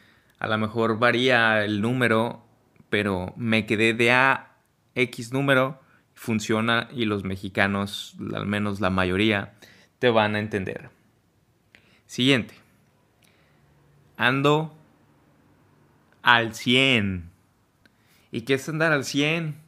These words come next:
Pues como ahorita yo ando al cien por un micrófono nuevo, un nuevo, eh, donador en Patreon, eh, mi energía fluye.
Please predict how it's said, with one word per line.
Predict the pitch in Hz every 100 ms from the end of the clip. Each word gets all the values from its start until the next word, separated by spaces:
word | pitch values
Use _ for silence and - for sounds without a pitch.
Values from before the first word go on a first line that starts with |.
| _ _ _ -
Pues | 104 - -
como | - 107 104
ahorita | 113 135 135
yo | 131 123
ando | 123 123 120
al | 107
cien | - 147 139 135
por | 120
un | 107 104
micrófono | 104 107 101 101 92
nuevo, | 95 117 120 107 107 104 - - _ _ -
un | 98 104 101 98
nuevo, | 113 110 104 101 101 104 101 92 90 _ _
eh, | 107 95 -
donador | 107 98 101 95 110 120
en | 107
Patreon, | 107 113 123 - 117 113 110 110 - _ _ _ -
eh, | - 101 101 - -
mi | 113 110
energía | 101 95 98 117 101
fluye. | - 131 151 120 117 110 107